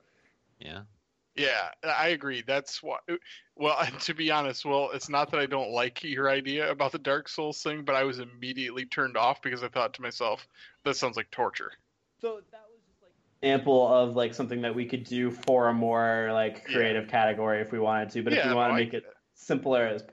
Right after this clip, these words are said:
Speaker 3: as simple as possible, then we can do something like just,
Speaker 2: Yeah.
Speaker 3: like, a Rocket League two v two even, or
Speaker 2: Yeah.
Speaker 3: three v three, four v four, what, like, whatever.
Speaker 2: I, well, I, well, I don't see why we couldn't do both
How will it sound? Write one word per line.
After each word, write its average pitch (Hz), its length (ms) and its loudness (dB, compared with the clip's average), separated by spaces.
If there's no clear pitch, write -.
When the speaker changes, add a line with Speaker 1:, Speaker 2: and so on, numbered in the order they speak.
Speaker 3:
as 185 220 2
simple 147 260 0
as 117 80 -4
possible, 123 640 2
then 110 500 -6
we 120 180 0
can 117 160 -2
do 113 180 -2
something 107 400 -2
like 120 460 4
just, 117 160 -6
Speaker 2:
Yeah. 135 60 -2
Speaker 3:
like, 120 100 -4
a 113 80 0
Rocket 117 420 0
League 110 560 -8
two 151 180 -2
v 123 160 0
two 135 340 2
even, 110 600 -2
or 110 580 2
Speaker 2:
Yeah. 120 120 -6
Speaker 3:
three 131 160 4
v 113 160 2
three, 117 600 2
four 117 240 2
v 113 100 0
four, 110 280 0
what, 110 140 2
like, 113 220 0
whatever. 107 440 0
Speaker 2:
I, - 100 -8
well, 190 220 -2
I, 170 340 0
well, 151 240 -6
I 185 120 4
don't 247 180 -2
see - 140 -6
why 180 140 2
we 143 100 -2
couldn't 147 340 -4
do 120 160 -8
both 123 760 -2